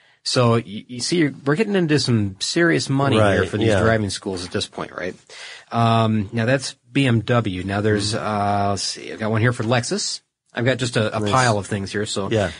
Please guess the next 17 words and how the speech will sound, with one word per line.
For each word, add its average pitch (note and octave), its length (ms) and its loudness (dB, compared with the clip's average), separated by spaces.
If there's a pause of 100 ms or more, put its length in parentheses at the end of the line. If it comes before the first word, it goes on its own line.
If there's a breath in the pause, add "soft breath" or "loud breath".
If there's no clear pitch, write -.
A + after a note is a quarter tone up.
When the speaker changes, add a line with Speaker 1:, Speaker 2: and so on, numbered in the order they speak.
(140 loud breath)
Speaker 1:
I'm G3 100 2
gonna F3+ 280 2
save D3+ 320 0
kinda C#3 200 0
one C3 140 0
of B2+ 60 0
the A#2+ 60 2
more A#2 140 2
expensive A#2 460 -4
ones G2 160 -6
for - 80 -12
the F2+ 120 -8
end F2+ 200 -8
here. F2+ 240 -8
Speaker 2:
Okay. A#2 320 2 (440 loud breath)
Speaker 1:
Um, A2+ 720 2
Lexus. C3+ 580 -2